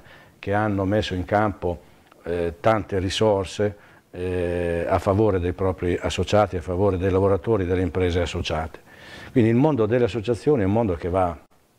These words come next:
scoperto, lo dico a tutte le imprese. Eh, ancora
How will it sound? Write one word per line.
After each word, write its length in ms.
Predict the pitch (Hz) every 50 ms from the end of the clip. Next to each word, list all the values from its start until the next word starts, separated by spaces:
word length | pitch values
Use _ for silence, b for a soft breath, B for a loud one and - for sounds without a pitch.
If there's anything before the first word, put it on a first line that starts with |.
| _ _ _ _ _ _ _
scoperto, 840 | - - - 82 - 113 110 101 90 80 73 - - 80 78 73 - -
lo 80 | 80 85
dico 500 | 87 104 95 - 98 87 82 - - -
a 120 | - - -
tutte 260 | - - 98 - -
le 80 | 87 87
imprese. 500 | 85 76 - 87 85 82 78 76 80 82 B B B B B B B B
Eh, 520 | - 90 90 90 87 85 85 85 85 85 82 82 - - - - - -
ancora 640 | - - 95 - - 135 131 123 110 104 95 -